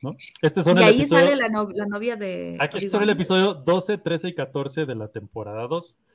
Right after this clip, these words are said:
Speaker 1: En este arco, pues Obi-Wan lo mandan a Mandalor a investigar qué está pasando, eh, una conspiración, un desmadre, vamos a ver qué, Obi-Wan va a poner orden, ¿no? Eh, llegando ahí se topa con la duquesa Satine Kryze,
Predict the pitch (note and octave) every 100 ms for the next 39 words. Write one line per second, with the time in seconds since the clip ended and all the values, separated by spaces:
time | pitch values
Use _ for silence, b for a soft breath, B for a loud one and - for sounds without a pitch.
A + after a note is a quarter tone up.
0 | _ _ - D3 F#3 G3+ A3+ A3 G#3 E3
1 | E3+ F#3+ _ _ _ _ _ - D#3 F#3
2 | F#3 F3 F3 F3 C#3+ C#3+ D#3+ E3 D#3+ D#3+
3 | E3+ C#3+ D3 D3+ D3 D3 D#3+ D#3 B2+ B2+
4 | - C3+ C#3+ C#3 - - B2 D3+ C#3+ C#3
5 | F3+ _ _ _ _ A#2+ B2 C3 C#3 A#2+
6 | - A2 A2 F#3 F#3+ D3+ C3+ E3+ F#3+ F3
7 | D3 C#3 C3+ C3+ F#3 G3 F#3 - E3+ F3+
8 | F3+ F#3+ E3 D#3 D3+ C#3 B2+ G#2+ G2+ _
9 | C#3+ F#3+ _ b b b - C#3 D#3 C#3+
10 | D3 E3+ F#3+ F3+ D#3+ E3 - B2+ - C3+
11 | C#3+ C#3 B2+ A#2 A2 G#2+ A#2 - C3 C3
12 | C3 - - A#2 - C3 C#3 - - C#3
13 | D3 - -